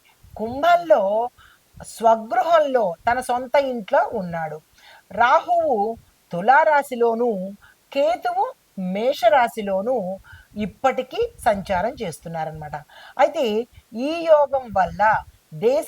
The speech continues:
కాలమాన పరిస్థితి, వాతావరణము, ఆర్థికము, న్యాయ వ్యవస్థ, సామాజికంగా, వ్యక్తిగతంగా ఎలా ఉండబోతోంది అనే అంశాలను ఒక్కొక్కటిగా చెప్తాను,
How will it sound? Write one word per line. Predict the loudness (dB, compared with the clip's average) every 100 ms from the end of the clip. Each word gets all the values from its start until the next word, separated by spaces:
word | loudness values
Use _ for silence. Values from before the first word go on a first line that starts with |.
| 0
కాలమాన | 4 4 4 4 2 0 -2 -2
పరిస్థితి, | 0 -2 -4 -10 -10 -10
వాతావరణము, | -4 -2 0 2 2 0 -2 -6 -4
ఆర్థికము, | 0 0 0 -2 -4 -4 -8
న్యాయ | -10 -6 -2 0 0
వ్యవస్థ, | -2 -4 -4 -4 -4 -8 -20 -20
సామాజికంగా, | -4 -2 0 2 2 0 -4 0 2 2 0
వ్యక్తిగతంగా | -12 -12 -6 -4 0 0 2 2 2
ఎలా | 2 2
ఉండబోతోంది | 0 -6 -4 -4 -4 -8 -8 -10 -12 _ -20 -10
అనే | -6 -6 -6
అంశాలను | -8 -2 0 0 0 -4 -6 -8 -16 -2
ఒక్కొక్కటిగా | -2 -2 0 0 0 -6 -4 0 -2
చెప్తాను, | -2 -10 -6 -4 -4